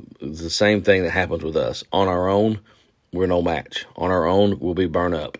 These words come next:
On our own, we'll be destroyed. On our own, we would be destroyed. As Paul says here, we are not. But I want you to understand very plainly, it's not anything to do with us, as he says in verse seven. He says that the excellency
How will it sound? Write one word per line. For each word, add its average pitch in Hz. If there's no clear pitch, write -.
On 82
our 85
own, 101
we'll 90
be 90
destroyed. 80
On 85
our 85
own, 117
we 90
would 90
be 80
destroyed. 82
As 85
Paul 87
says 82
here, 87
we 85
are 80
not. 82
But 90
I 92
want 98
you 95
to 95
understand 90
very 90
plainly, 80
it's 82
not 90
anything 104
to 98
do 101
with 98
us, 90
as 87
he 92
says 87
in 90
verse 82
seven. 67
He 101
says 87
that 90
the -
excellency 76